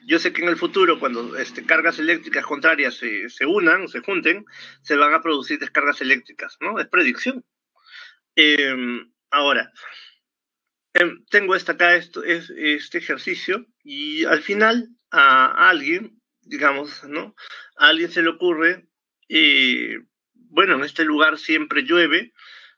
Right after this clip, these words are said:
y, y yo sé que cuando se producen este choque de, de descar-, de cargas negativ-, de cargas contrarias, se va a producir electricidad. Entonces, eh,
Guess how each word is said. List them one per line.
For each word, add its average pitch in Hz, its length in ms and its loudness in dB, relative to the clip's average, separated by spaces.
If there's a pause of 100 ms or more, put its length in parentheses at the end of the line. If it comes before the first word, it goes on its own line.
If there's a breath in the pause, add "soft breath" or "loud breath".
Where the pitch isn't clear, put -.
(120)
y, 143 760 2
y 180 680 -4
yo 160 200 2
sé 160 320 0
que 143 440 2
cuando 123 300 -2
se 120 140 -8
producen 147 560 -4
este 151 320 -6
choque 160 320 2
de, 147 280 -2
de 143 220 -2
descar-, 147 400 0
de 143 140 0
cargas 170 320 0
negativ-, 170 480 0
de 156 160 0
cargas 180 280 0
contrarias, 185 480 0
se - 80 -2
va 147 80 4
a 147 40 -4
producir 147 320 -2
electricidad. 143 600 -2 (580 loud breath)
Entonces, 214 800 0
eh, 135 760 4